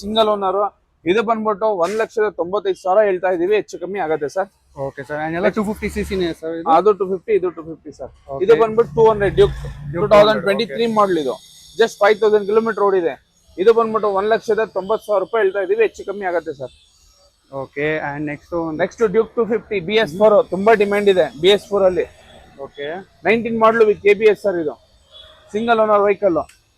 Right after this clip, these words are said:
Speaker 1: ಇದು ಬಂದ್ಬಿಟ್ಟು ಒಂದ್ ಲಕ್ಷದ ಎಪ್ಪತ್ತು ಸಾವಿರ ಹೇಳ್ತಿದೀವಿ, ಹೆಚ್ಚು ಕಮ್ಮಿ ಆಗತ್ತೆ ಸರ್.
Speaker 2: ಒಂದ್ ಲಕ್ಷ ಎಪ್ಪತ್ತು ಸಾವಿರ, and ನೆಕ್ಸ್ಟ್ ಒಂದು ಇನ್ನೊಂದು ಡ್ಯೂಕ್ ಇದೆ, ಕಲರ್
Speaker 1: ಇದು
Speaker 2: ಸೂಪರ್
Speaker 1: ಡ್ಯೂಕ್
Speaker 2: ಆಗಿದೆ.
Speaker 1: ಟೂ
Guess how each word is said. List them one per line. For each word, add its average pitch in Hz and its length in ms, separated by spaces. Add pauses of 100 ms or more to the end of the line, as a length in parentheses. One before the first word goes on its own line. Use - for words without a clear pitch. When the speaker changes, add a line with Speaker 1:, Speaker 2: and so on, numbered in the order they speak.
(100)
Speaker 1:
ಇದು 233 160
ಬಂದ್ಬಿಟ್ಟು 226 380
ಒಂದ್ 214 140
ಲಕ್ಷದ 226 300 (140)
ಎಪ್ಪತ್ತು - 280
ಸಾವಿರ 214 200
ಹೇಳ್ತಿದೀವಿ, 202 400
ಹೆಚ್ಚು - 240
ಕಮ್ಮಿ 202 220
ಆಗತ್ತೆ 170 300
ಸರ್. 202 120 (760)
Speaker 2:
ಒಂದ್ 170 140
ಲಕ್ಷ 175 160 (120)
ಎಪ್ಪತ್ತು - 260
ಸಾವಿರ, 170 200 (220)
and 156 240 (140)
ನೆಕ್ಸ್ಟ್ 175 200 (140)
ಒಂದು 180 220
ಇನ್ನೊಂದು 185 300
ಡ್ಯೂಕ್ 175 220
ಇದೆ, 160 100 (100)
ಕಲರ್ 160 260
Speaker 1:
ಇದು 220 80
Speaker 2:
ಸೂಪರ್ 190 160
Speaker 1:
ಡ್ಯೂಕ್ 240 140
Speaker 2:
ಆಗಿದೆ. - 160 (840)
Speaker 1:
ಟೂ 247 60